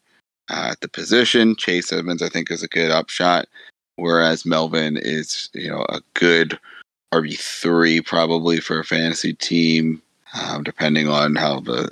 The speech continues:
the splits, you know, maybe a four, but I think he should be, uh, you know,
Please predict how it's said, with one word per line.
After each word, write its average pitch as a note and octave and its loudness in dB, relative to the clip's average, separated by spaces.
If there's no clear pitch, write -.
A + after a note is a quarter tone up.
the - -12
splits, - 2
you E2 4
know, E2 2
maybe D#2+ -2
a - -6
four, E2 0
but D#2+ 0
I - -20
think C#3 2
he A2 4
should G2 2
be, F2+ 0
uh, E2 -6
you F2 -4
know, D#2+ -4